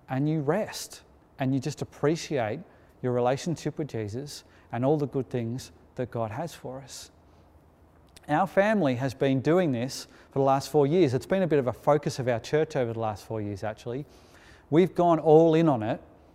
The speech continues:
and we are never looking back. It has been awesome.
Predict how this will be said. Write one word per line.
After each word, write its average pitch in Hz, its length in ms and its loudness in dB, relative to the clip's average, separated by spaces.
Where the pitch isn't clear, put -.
and 135 220 0
we 180 180 6
are 156 60 4
never 156 440 2
looking 151 380 4
back. 113 460 -4
It 156 100 0
has 175 120 2
been 143 440 0
awesome. 147 600 2